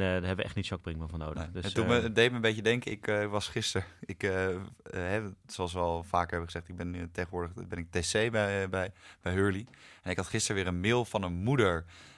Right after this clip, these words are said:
Speaker 2: eh, die het dan echt vond dat haar kind de allerbeste
Speaker 1: Ja.
Speaker 2: was van het team. Maar echt
Speaker 1: Ja.
Speaker 2: by far.
Speaker 1: Maar
Speaker 2: Dus
Speaker 1: dat vindt
Speaker 2: die
Speaker 1: Jacques ook. Dat
Speaker 2: maar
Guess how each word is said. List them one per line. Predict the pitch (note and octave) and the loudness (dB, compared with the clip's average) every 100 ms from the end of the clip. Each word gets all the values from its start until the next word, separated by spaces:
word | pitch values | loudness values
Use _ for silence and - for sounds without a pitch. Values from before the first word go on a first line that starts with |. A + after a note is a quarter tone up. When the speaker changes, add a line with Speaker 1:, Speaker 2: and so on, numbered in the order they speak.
| - | -8
Speaker 2:
eh, | F#2 F2 F2 | -2 0 -2
die | F2 | -4
het | F2+ | -8
dan | E2+ E2+ E2+ | -4 -4 -2
echt | C3+ C#3 - | -2 0 -2
vond | - G#2 F#2 | -4 -4 -2
dat | F#2+ - | -4 -4
haar | F2+ E2+ | -6 -4
kind | F2 C#3+ C#3+ C#3+ - _ _ _ _ | -2 0 -2 -6 -16 _ _ _ _
de | - E2+ F2 - _ - | -8 -6 -6 -10 _ 2
allerbeste | A#2 A#2 B2 _ - F2+ G2 F#2 F2 F#2 F#2 C#3 | 4 4 0 _ -8 0 2 2 -2 -2 2 6
Speaker 1:
Ja. | G#2 | 6
Speaker 2:
was | F2+ | 4
van | F2+ | 0
het | F2 | -4
team. | E2+ | -2
Maar | D#2 F#2 | 2 4
echt | - B2 | 6 4
Speaker 1:
Ja. | B2 | 2
Speaker 2:
by | A2+ A#2 B2+ | 4 4 2
far. | - | -4
Speaker 1:
Maar | - - C3+ | -10 0 4
Speaker 2:
Dus | B2 | 6
Speaker 1:
dat | |
vindt | |
Speaker 2:
die | D3 G#2+ | 4 6
Speaker 1:
Jacques | C#3+ C#3 | 6 6
ook. | A2 | 4
Dat | - | 4
Speaker 2:
maar | G#2 | -2